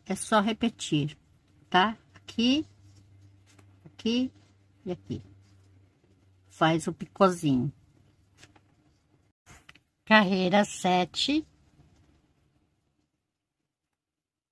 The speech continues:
Então, aqui eu vou entrar nesse espaço,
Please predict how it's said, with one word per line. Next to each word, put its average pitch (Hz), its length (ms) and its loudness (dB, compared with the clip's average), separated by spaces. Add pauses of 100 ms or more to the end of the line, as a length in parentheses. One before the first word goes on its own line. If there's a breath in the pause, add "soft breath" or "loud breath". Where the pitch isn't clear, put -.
(1900)
Então, 214 200 8
aqui 240 640 4
eu 214 140 2
vou 202 160 8
entrar 180 720 4
nesse 175 320 0
espaço, 156 880 -4